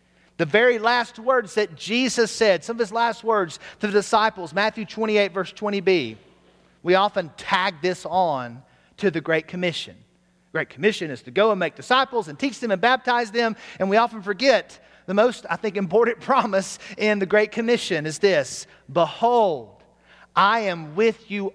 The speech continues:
always, even to the end of the age." That's Matthew twenty-eight, the last half of verse twenty. Don't forget that promise. "Behold, I am with you always, even to the end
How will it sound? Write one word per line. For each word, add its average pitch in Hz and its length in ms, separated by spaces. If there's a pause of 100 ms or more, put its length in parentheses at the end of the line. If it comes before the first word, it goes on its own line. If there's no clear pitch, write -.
always, 160 1200 (420)
even 202 600 (260)
to 165 100
the 139 220
end 185 500 (380)
of 151 160
the 151 120
age." 139 200
That's 123 160
Matthew 165 400
twenty-eight, 185 960 (240)
the 135 80
last 160 500
half 156 300
of 139 140
verse 143 240
twenty. 143 280
Don't 220 200
forget 175 480
that 147 200
promise. 160 540 (320)
"Behold, 233 640
I 208 200
am 170 200
with 233 320
you 202 140
always, 190 960 (580)
even 220 640 (360)
to 185 100
the 185 240
end 113 480